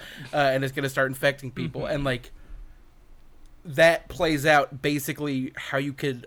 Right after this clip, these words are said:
Speaker 1: imagine it would play out all the way through.
Speaker 2: Yeah.
Speaker 1: And it, it, it becomes a thing of, like, it is trying to be ambiguous.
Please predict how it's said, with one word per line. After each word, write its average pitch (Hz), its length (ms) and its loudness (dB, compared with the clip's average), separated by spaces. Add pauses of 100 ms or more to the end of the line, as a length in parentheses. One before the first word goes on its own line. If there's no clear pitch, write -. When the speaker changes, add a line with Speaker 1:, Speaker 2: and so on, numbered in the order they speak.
(100)
Speaker 1:
imagine 131 420 -2
it - 20 -2
would 120 140 -6
play 131 200 0
out 120 200 0
all 131 160 2
the 120 80 -6
way 117 140 -4
through. - 440 -12 (560)
Speaker 2:
Yeah. 151 240 -8
Speaker 1:
And 117 600 -4 (1160)
it, 160 280 -6
it, 180 200 -2
it 185 80 -4
becomes 170 280 -4
a - 40 -6
thing 160 220 -4
of, 139 120 -4
like, 131 320 -4 (400)
it 147 140 -4
is 175 220 -2
trying 156 400 2
to 160 100 -8
be 143 200 -4
ambiguous. 123 640 -6